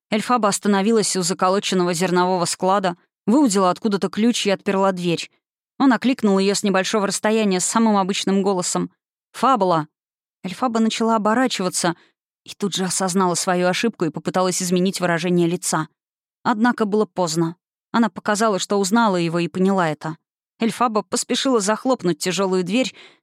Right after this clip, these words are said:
но Фьера успел подставить ногу. "У тебя что-то случилось?" — спросил он. "Оставь меня в покое", — взмолилась она. "Пожалуйста, пожалуйста! У тебя явно проблемы. Впусти меня! Это у тебя они будут! Не лезь!"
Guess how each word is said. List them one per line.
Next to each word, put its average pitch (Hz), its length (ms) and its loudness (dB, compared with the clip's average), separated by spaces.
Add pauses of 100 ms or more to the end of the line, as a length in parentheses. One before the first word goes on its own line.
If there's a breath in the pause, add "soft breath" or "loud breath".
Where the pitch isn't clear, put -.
(100)
но 233 100 2
Фьера 208 320 0
успел 196 300 0
подставить 170 500 -2
ногу. 156 380 0 (400)
"У 180 80 -2
тебя 180 260 -2
что-то 185 280 -4
случилось?" — 208 680 0
спросил 180 480 -4
он. 165 180 0 (280 soft breath)
"Оставь 180 400 -2
меня 202 200 2
в - 80 -8
покое", — 202 480 0 (160)
взмолилась 185 560 0
она. 185 240 2 (240 loud breath)
"Пожалуйста, 208 680 0
пожалуйста! 226 720 0 (380 soft breath)
У 170 60 -6
тебя 180 240 -2
явно 175 340 0
проблемы. 202 520 2
Впусти - 440 0
меня! 185 280 4 (280)
Это 240 220 0
у 240 80 2
тебя 240 320 2
они 202 160 4
будут! 208 460 -2
Не 262 180 6
лезь!" 233 420 2